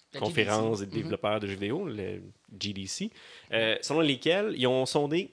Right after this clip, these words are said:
Speaker 2: quatre mille cinq cents développeurs de jeux vidéo. Sur les quatre mille cinq cents développeurs de jeux vidéo, cinquante-trois pour cent ont affirmé être en train de travailler présentement,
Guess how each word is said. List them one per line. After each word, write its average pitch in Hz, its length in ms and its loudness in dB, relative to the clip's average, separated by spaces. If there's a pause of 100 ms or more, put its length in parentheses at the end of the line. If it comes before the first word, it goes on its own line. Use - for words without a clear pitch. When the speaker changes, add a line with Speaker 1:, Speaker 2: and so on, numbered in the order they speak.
Speaker 2:
quatre - 200 -2
mille 170 140 2
cinq 143 200 -2
cents 143 200 -6
développeurs 113 640 -4
de 107 80 -12
jeux 104 120 -8
vidéo. 98 320 -6 (540)
Sur 120 80 -2
les 113 80 0
quatre - 220 0
mille 170 180 6
cinq 127 200 -2
cents 123 100 -2
développeurs 117 320 0
de 107 160 0
jeux 104 160 -2
vidéo, 104 280 -2
cinquante-trois 143 680 -2
pour 110 140 -8
cent 135 300 -4
ont 110 260 0
affirmé 120 640 0
être 113 140 0
en 113 100 2
train 151 100 -2
de 127 80 2
travailler 107 340 -2
présentement, 147 640 0